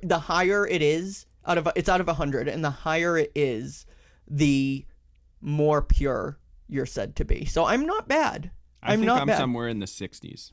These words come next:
Speaker 2: I
Speaker 1: Yours
Speaker 2: don't
Speaker 1: is
Speaker 2: know
Speaker 1: lower
Speaker 2: if
Speaker 1: than
Speaker 2: it's
Speaker 1: mine.
Speaker 2: low, mid, or high, but I think I'm somewhere in the sixties.
Speaker 1: Right, which is surprising to me, but it's also not surprising to me. Not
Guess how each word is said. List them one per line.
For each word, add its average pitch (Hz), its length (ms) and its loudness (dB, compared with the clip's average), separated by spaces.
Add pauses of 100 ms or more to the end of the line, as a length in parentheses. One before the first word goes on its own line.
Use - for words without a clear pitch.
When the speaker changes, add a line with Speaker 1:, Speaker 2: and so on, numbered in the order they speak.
Speaker 2:
I - 100 -2
Speaker 1:
Yours 175 160 2
Speaker 2:
don't 196 80 4
Speaker 1:
is 185 60 0
Speaker 2:
know - 60 0
Speaker 1:
lower 165 220 6
Speaker 2:
if 147 60 4
Speaker 1:
than 143 100 2
Speaker 2:
it's 131 60 -6
Speaker 1:
mine. 147 340 -6
Speaker 2:
low, 101 480 -4
mid, 98 400 -4
or 92 100 -8
high, 90 360 -8
but 107 180 -10
I 85 100 -10
think 90 280 -14
I'm 90 140 -12
somewhere 82 360 -12
in 76 100 -12
the 73 60 -14
sixties. - 540 -20 (140)
Speaker 1:
Right, 180 260 0
which 175 180 0
is 202 120 0
surprising 180 720 2
to 143 120 -8
me, - 260 -16 (240)
but 170 100 2
it's 165 120 0
also 175 260 0
not 151 360 0
surprising 139 500 0
to 143 100 -6
me. 143 140 -2
Not 160 480 -2